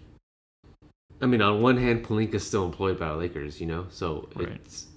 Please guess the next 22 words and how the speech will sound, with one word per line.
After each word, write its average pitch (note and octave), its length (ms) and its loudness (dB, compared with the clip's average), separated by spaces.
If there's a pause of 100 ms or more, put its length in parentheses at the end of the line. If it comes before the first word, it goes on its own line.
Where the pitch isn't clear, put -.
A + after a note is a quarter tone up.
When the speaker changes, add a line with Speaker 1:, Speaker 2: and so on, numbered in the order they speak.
(400)
Speaker 1:
he F#2+ 220 -6
still F#2 320 -2
has, F2+ 560 -4 (160)
uh, E2 480 -4 (840)
room G2 420 0
to F2+ 560 -2 (460)
cause G#2+ 300 6
more G2+ 160 2
negative F#2 380 0
impacts, G2 460 -4
I A2+ 40 2
Speaker 2:
<laughs> G#2+ 140 8
Speaker 1:
guess. C3+ 300 -4 (140)
Speaker 2:
Yeah. - 280 -4 (220)
Speaker 1:
You G2 80 -2
know? A#2 180 0 (720)
But G2+ 360 6 (1500)
just - 220 2
strictly C3+ 320 6
this A#2 180 2
article C3+ 600 2
and, F2 580 -2